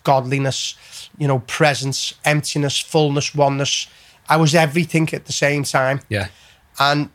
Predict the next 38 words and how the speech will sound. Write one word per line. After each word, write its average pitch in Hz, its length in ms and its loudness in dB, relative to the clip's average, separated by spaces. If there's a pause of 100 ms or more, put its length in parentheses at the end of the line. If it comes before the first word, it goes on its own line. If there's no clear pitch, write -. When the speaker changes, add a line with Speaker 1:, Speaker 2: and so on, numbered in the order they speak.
Speaker 1:
that 165 320 2
was 147 160 0
it. 147 220 0 (640)
And 147 160 2
then 147 300 2
that 165 180 2
was 180 140 0
the 165 100 -2
peak - 460 -2
experience. 160 880 0
Speaker 2:
Yeah. - 200 -10 (100)
Speaker 1:
And 143 100 0
then 143 80 4
for - 160 -4
the 151 120 0
rest 170 300 0
of 143 100 -8
the 139 60 -6
night, 143 280 0
the 151 60 -6
synchronicities, 160 1500 -2 (500)
the, 139 160 -2
the 156 360 2
insights 165 600 0
and 139 80 -4
the 135 60 -2
revelations 135 640 0
I 151 60 6
was 147 180 0
getting 139 320 0 (420)
was, 143 320 -2
was 143 160 -4
just - 260 -2
something 151 300 0
I'd 139 160 0
never, 151 500 2
ever 143 220 0
experienced. 143 640 -2